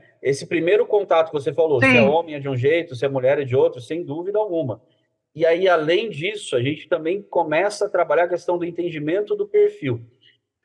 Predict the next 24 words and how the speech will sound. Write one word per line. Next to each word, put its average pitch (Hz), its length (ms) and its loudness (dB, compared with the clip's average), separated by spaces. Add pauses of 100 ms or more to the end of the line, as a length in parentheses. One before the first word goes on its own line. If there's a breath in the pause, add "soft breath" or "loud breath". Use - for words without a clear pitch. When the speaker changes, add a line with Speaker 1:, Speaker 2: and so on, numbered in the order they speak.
Speaker 1:
Esse 160 280 -2
perfil 175 460 0
eu 147 120 4
vou 151 100 0
ter 156 160 -4
que 156 100 -16
tratar 156 360 0
de 160 120 -8
qual 170 280 0
jeito? 120 480 -4 (420)
Eu 120 120 2
vou 139 100 4
ter 160 140 -2
que - 80 -16
ser 156 140 2
mais 151 260 2
direto 135 640 2 (340)
ou 139 180 0
não? 147 480 2
Eu 117 120 0
vou 139 120 2
ter 160 120 -4
que 175 100 0
apresentar 147 960 0